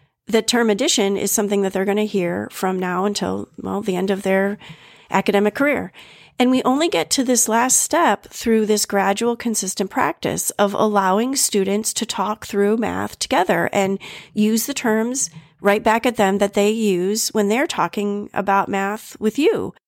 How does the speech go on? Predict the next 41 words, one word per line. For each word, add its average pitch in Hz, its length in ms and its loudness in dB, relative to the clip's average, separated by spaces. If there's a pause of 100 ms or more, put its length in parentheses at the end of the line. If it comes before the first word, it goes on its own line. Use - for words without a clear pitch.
(400)
Still 262 240 2
stuck 240 300 2
on 247 140 4
this 254 200 0
one 269 280 2
or 214 200 2
don't 208 260 2
know 220 120 2
what 208 160 0
to - 160 -6
ask 196 340 -2
students 226 560 0
to 208 140 -2
further 202 580 0
solidify 202 640 0
math 202 320 -4
connections? 269 800 -2
Okay, 190 280 0
here's 233 280 0
a 247 60 0
great 254 200 0
resource. 208 600 0
I've 196 80 2
included 196 400 0
a 220 80 0
link 196 320 -4 (380)
from 214 260 2
the 220 80 4
W 202 340 2
W 208 300 0
C 196 300 0
to - 160 -2
explain 190 400 -4
it 202 100 -2
more 208 140 0
completely, 196 580 -2
and 202 240 4
they 196 120 0
actually 226 400 0
give 220 260 0
you 202 320 2